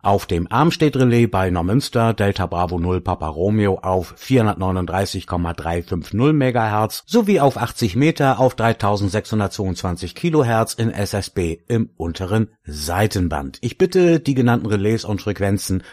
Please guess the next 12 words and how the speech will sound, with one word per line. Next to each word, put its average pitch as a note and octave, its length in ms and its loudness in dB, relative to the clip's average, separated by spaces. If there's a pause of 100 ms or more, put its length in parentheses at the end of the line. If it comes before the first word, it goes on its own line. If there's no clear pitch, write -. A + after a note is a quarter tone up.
(120)
am A#2+ 180 0
Montagabend F#2 760 -2
um E2 100 -6
zwanzig F2+ 400 -6
Uhr D#2+ 80 -8
fünfzehn F2 480 -6
freizuhalten, F2 760 -4
damit F#2 280 -2
diese E2+ 220 -6
Sendung F2 320 -2
überall F#2 380 -4
ungestört F#2 600 -6